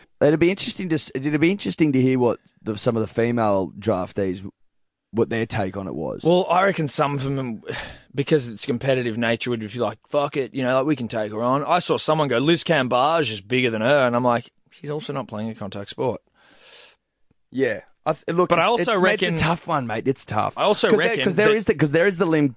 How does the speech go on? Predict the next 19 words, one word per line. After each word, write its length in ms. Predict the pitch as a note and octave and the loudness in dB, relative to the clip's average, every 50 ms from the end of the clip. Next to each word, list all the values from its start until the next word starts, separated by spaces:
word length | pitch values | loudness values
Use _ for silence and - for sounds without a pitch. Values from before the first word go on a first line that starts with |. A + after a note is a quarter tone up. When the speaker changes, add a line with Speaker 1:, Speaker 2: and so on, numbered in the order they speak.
| - - | -2 0
Speaker 1:
Liv 260 | C3 C3+ C#3 A#2+ - | 2 2 2 2 2
Cambage 720 | - C#3 C3 A#2+ A2+ A#2 A#2 A2+ G#2+ G#2+ G#2 G2 - - - | 0 0 0 2 2 4 4 4 4 2 0 -2 -8 -10 -4
Speaker 2:
Liz 160 | - C3 A#2 A2 | 0 2 2 2
Speaker 1:
argument. 260 | A2 - C3 B2+ B2 | 2 2 0 2 2
Speaker 2:
Cambage. 140 | A#2+ A#2+ - | 0 0 2
Yeah, 120 | G3 G#3+ G3+ | 2 0 2
Speaker 1:
Liz 100 | F#3 - F3+ | 2 2 2
Speaker 2:
okay, 80 | D3+ C#3 | 2 2
Speaker 1:
Cam- 180 | B2+ G#2+ - - | 0 0 0 0
Speaker 2:
but 60 | C3 | 2
I 100 | C#3+ E3+ | 2 4
also 320 | G3 F#3 D#3+ - - D3+ C3 | 4 2 2 2 2 2 2
reckon 540 | B2 B2+ C#3 E3 E3 - B2+ G#2 G#2 B2 C#3+ _ _ _ _ _ - | 4 2 2 0 0 -4 -10 -10 -10 -14 -16 _ _ _ _ _ -12
that 240 | A2 A#2 B2+ A#2 - | -6 -2 -2 -2 0
he, 440 | A#2 D#3 F3+ F3 C#3+ A#2+ B2+ D#3 - _ _ _ _ _ _ _ - | 2 2 2 2 2 0 -4 -8 -10 _ _ _ _ _ _ _ -4
uh, 120 | C3 B2 - | -4 -4 -2
sorry, 300 | - - D#3 C#3+ B2 A#2+ | 0 0 2 4 4 4
that 200 | A#2 A#2+ G#2+ - - | 2 0 -2 -2 -6
Hannah 540 | - - C#3+ D3+ D#3+ C#3 G#2 G#2+ C3 E3 - | -10 -6 -4 -2 -2 -2 -4 -6 -6 -10 -14